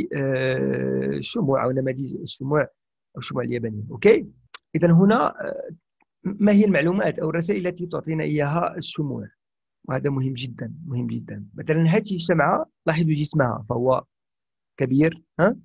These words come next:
كبير. ولاحظوا هذا يسمى الديل، الديل، هذا الديل فهو، آه، يعني صغير بالمقارنة مع الشمعة. تعرفون أن الشمعة تتكون من الجسم، الجسم ومن الديل، الجسم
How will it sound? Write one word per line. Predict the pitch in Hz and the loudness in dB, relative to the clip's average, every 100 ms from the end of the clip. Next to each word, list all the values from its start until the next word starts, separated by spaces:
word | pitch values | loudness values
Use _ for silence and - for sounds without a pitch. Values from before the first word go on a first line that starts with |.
| _ | _
كبير. | 120 117 160 - _ _ _ _ - | -4 -4 -4 -8 _ _ _ _ 4
ولاحظوا | 143 165 - - - - 165 165 170 180 | 8 8 6 2 0 2 0 2 4 4
هذا | 156 151 143 143 | 4 4 2 0
يسمى | 139 151 | -2 0
الديل، | 139 127 160 107 104 | 0 4 4 2 -6
الديل، | 123 120 151 214 254 _ _ _ | -10 0 0 0 -6 _ _ _
هذا | 127 131 | -6 -6
الديل | 123 151 196 226 _ | -2 0 0 -4 _
فهو، | 127 127 143 170 - - | -2 2 2 2 -4 -12
آه، | 123 - - 113 - - 58 - - - | -8 -6 -8 -8 -10 -12 -14 -14 -16 -8
يعني | 139 151 | -6 -2
صغير | 208 147 185 | 0 2 0
بالمقارنة | 165 143 143 151 151 | 0 -2 -2 -2 0
مع | 160 135 | 0 -2
الشمعة. | 139 131 117 | -4 -6 -6
تعرفون | 117 147 160 202 | -4 -4 0 2
أن | 160 | 2
الشمعة | 151 - 156 147 | 0 -2 0 -2
تتكون | 160 165 156 139 | -2 -4 -2 -2
من | 135 127 | -2 -4
الجسم، | 131 139 202 294 427 _ _ _ _ _ _ _ _ _ _ - | -4 -2 -4 -4 -8 _ _ _ _ _ _ _ _ _ _ -8
الجسم | 120 180 202 392 - _ _ _ _ _ _ - | -4 -4 -6 -12 -16 _ _ _ _ _ _ -2
ومن | 165 214 | 2 2
الديل، | 214 139 135 151 160 _ _ _ _ _ _ _ _ _ _ _ 135 | 2 2 2 0 -8 _ _ _ _ _ _ _ _ _ _ _ -6
الجسم | 135 185 302 | -4 -4 -6